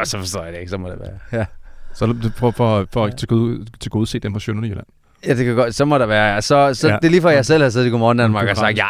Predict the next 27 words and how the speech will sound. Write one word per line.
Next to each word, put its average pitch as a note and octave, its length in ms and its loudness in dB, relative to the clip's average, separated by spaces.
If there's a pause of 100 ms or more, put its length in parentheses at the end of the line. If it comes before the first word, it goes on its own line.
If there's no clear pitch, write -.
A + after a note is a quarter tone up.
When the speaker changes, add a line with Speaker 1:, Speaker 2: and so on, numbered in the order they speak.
(140)
Speaker 1:
er A2 60 2
alt G#2+ 160 -4
for A#2+ 120 -4
privilegeret." F#2+ 600 0
Speaker 2:
Ja. G#2 140 0 (220)
Speaker 1:
<laughs> - 160 -2
Altså, G2+ 200 0 (160)
I A2+ 120 -4
er F#2+ 40 -4
helt G2+ 340 0
væk. F#2+ 240 -2 (260)
Men A2 80 -2
fuck - 280 0
har - 80 -8
stemt G#2+ 260 0
på G#2 80 -4
det G2+ 100 2
her G2+ 120 2
materiale. F#2+ 520 -4
I G2 100 -6
fatter A2+ 260 2
ikke G#2+ 100 0
en F#2 40 -4
skid, B2 320 0
jo. F2 100 -4 (880)
Det G#2+ 120 2
var, G2 220 4